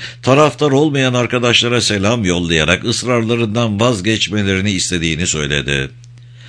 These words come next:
Ancak Erbakan ve Ali Oğuz küçük bir hata yapmışlardı. Parti içindeki Nurcular af konusundaki muhalefetlerini zaten Hüsrev Altınbaşak'ın direktifleri doğrultusunda yapıyorlardı.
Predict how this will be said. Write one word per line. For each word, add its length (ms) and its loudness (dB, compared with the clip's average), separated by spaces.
Ancak 380 6
Erbakan 640 2
ve 140 0
Ali 300 2
Oğuz 500 0
küçük 320 -2
bir 100 0
hata 360 0
yapmışlardı. 920 -2
Parti 320 4
içindeki 640 2
Nurcular 600 2
af 220 -2
konusundaki 600 -2
muhalefetlerini 960 0
zaten 420 0
Hüsrev 400 0
Altınbaşak'ın 920 0
direktifleri 800 2
doğrultusunda 680 0
yapıyorlardı. 1000 -2